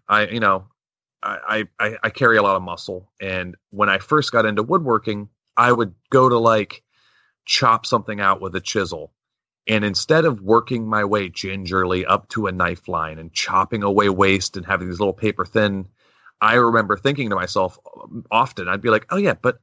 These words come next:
I can just bash that out on the knife line right there and it's done," you know? And I started to, I had to realize it took me a long time. Like, even if you are physically capable of doing something, that doesn't mean it's the way it should be done.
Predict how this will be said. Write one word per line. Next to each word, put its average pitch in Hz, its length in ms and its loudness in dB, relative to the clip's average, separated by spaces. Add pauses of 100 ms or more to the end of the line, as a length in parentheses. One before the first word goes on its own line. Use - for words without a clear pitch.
(100)
I 185 280 2
can 214 240 -6
just 113 320 0 (260)
bash 110 400 -2
that 107 200 0
out 147 400 2
on 110 240 2
the 113 80 -2
knife 131 340 0
line 107 280 -4
right 107 280 -2
there 147 460 0 (500)
and 151 140 2
it's 156 160 2
done," 143 500 -2
you 110 140 -6
know? 107 240 2
And 110 160 -2
I 107 160 2
started 120 380 -4
to, 104 160 -6 (180)
I 110 80 -8
had 143 120 0
to 123 60 6
realize 104 440 0
it - 60 -18
took - 140 -10
me 113 60 -8
a 101 80 -2
long 98 380 2
time. 87 280 0
Like, 85 320 -6
even 165 280 -4
if 147 180 -6
you 120 140 0
are 104 240 4
physically 101 560 0
capable 92 560 -2
of 85 120 -8
doing 92 280 -2
something, 80 560 -6 (1040)
that 113 180 4
doesn't 107 240 2
mean 95 160 -2
it's - 120 -8
the 95 100 -4
way 87 160 0
it 82 100 -10
should 85 160 -8
be 80 80 -14
done. 78 320 -2